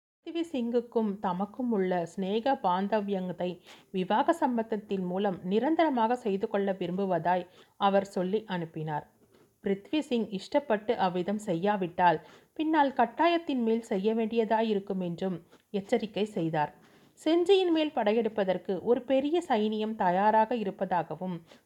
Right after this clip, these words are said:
தூதன் தெரியப்படுத்தினான். இந்த செய்தி கேட்டதும் பிருத்வி சிங் அளவில்லாத கோபம் கொண்டு துடிதுடித்தார்.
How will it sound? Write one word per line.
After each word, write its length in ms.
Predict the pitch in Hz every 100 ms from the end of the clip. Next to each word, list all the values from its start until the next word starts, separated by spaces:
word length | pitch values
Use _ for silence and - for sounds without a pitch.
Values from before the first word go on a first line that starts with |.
| _
தூதன் 420 | - 294 240 247 269
தெரியப்படுத்தினான். 840 | 202 196 214 185 165 175 160 147 - _ _ _ _
இந்த 220 | 208 214 180
செய்தி 320 | 175 170 208 302
கேட்டதும் 500 | 233 240 208 220 202
பிருத்வி 400 | - 254 - 330
சிங் 280 | 294 226 190 -
அளவில்லாத 640 | 196 208 311 339 247 180 254
கோபம் 380 | - 190 247 240
கொண்டு 260 | 180 170 220
துடிதுடித்தார். 680 | 202 - 190 185 165 156